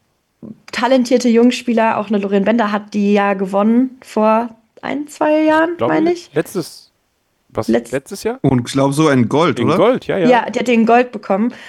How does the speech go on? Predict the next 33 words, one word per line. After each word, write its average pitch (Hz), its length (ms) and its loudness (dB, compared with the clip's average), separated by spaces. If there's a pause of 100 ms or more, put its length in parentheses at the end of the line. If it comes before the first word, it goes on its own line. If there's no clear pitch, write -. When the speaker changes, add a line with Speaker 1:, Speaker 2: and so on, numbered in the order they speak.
(140)
Speaker 1:
Ne, 247 120 2
also 226 220 -2
wir 220 100 0
haben 254 220 0
da 220 260 0
wirklich 262 540 -4 (360)
super 240 420 -2
viel 233 120 -2
Potenzial 226 720 0
und 220 140 0
gerade 226 300 -2
so 202 80 -4
junge 220 200 2
Spielerinnen 196 420 -2
können 214 200 0
sich 208 140 -2
ja 214 80 2
noch 196 200 0 (640)
ganz, 247 260 -4
ganz 220 240 -2
weit 214 280 0
entwickeln 208 540 -2
und 196 120 -2
deswegen, 196 580 0
ähm, 180 460 -2 (680)
bin 240 120 2
ich 269 100 0
da 208 140 2
sehr 226 160 2
optimistisch 220 580 0
und 208 100 0
hab 208 140 0
auch, - 240 -4